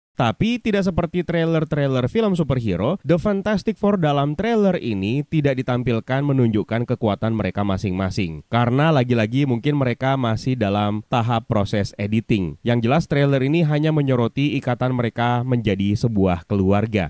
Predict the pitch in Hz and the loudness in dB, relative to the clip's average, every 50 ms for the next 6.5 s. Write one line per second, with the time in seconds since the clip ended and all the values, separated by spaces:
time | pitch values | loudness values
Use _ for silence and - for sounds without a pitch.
0 | - - 160 180 254 247 - 233 220 214 202 202 208 233 247 233 240 220 190 180 | -2 0 0 0 0 0 0 0 2 2 2 2 2 0 0 0 2 2 2 2
1 | 185 185 180 160 170 175 160 165 165 165 160 165 160 151 143 - 139 170 175 165 | 2 2 2 4 2 2 2 2 0 0 0 2 0 0 0 -2 -2 -2 0 0
2 | 151 156 156 131 147 143 127 123 - - 165 208 214 - - - 202 233 220 208 | 0 0 0 0 0 0 0 -2 -2 -2 -2 -2 -2 -4 -6 -4 -2 0 0 0
3 | 202 175 107 135 147 170 165 143 131 123 117 - 143 139 143 - 120 113 - - | 0 0 -2 -2 0 0 0 0 0 0 0 0 -2 -4 -2 0 0 0 -2 -2
4 | - 123 110 95 95 139 180 - - 120 170 196 208 208 208 208 208 185 175 160 | -4 -4 -2 -2 0 0 -2 -2 0 0 2 2 2 0 0 0 0 0 0 0
5 | 147 143 160 240 247 233 208 - 139 123 110 104 101 104 107 110 - - 147 139 | 0 0 0 0 0 -2 -2 -2 -4 -2 -2 -2 -4 -4 -6 -6 -4 -2 -2 0
6 | 139 127 - _ - 123 107 104 107 | 0 -2 -4 _ -4 -2 -2 -2 -2